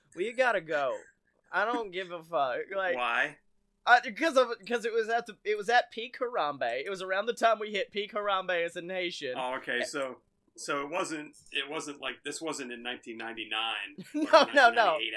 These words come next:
Speaker 2: after the, <laughs> after it opened, and you're like,
Speaker 1: This
Speaker 2: "No,
Speaker 1: wa-
Speaker 2: I have to go."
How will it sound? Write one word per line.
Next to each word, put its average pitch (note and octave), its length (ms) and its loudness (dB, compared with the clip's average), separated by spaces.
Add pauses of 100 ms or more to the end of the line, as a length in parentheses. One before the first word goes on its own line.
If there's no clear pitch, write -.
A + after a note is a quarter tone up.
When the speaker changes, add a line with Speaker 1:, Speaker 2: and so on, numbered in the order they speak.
Speaker 2:
after C#3 160 -12
the, G#2+ 180 -12
<laughs> - 60 -12
after - 240 -8
it A#2 60 -6
opened, A2+ 500 -8
and A#2+ 80 -14
you're A2+ 140 -10
like, A2 80 -6
Speaker 1:
This C#4+ 140 0
Speaker 2:
"No, A#2+ 80 -2
Speaker 1:
wa- A#2 120 -2
Speaker 2:
I A#2 40 -8
have A#2 100 -10
to - 160 -20
go." A2 280 -10